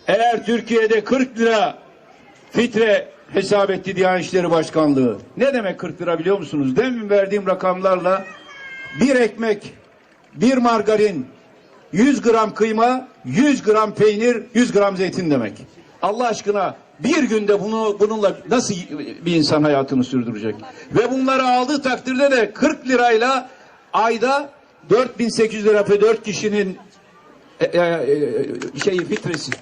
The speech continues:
dört bin sekiz yüz lira. Yani dört kişilik bir aile günde yüz altmış lira, otuz günde dört bin sekiz yüz.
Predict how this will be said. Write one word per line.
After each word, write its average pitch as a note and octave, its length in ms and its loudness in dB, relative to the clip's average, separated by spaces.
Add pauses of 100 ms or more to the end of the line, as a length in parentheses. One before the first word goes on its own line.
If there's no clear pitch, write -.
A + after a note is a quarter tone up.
(200)
dört A#3+ 240 0
bin A3+ 100 -4
sekiz G3+ 400 -2
yüz D#3+ 140 -8
lira. C3 240 -4 (320)
Yani A3+ 300 -2
dört B3+ 240 -2
kişilik G#3+ 340 -8
bir G#3+ 60 4
aile G#3 200 2
günde A3 260 -2
yüz G#3 180 0
altmış A3 380 -2
lira, A#3+ 100 4
otuz A#3 280 2
günde A3 240 0
dört A3 200 2
bin G#3 60 -10
sekiz G3 380 -4
yüz. C#3 160 -2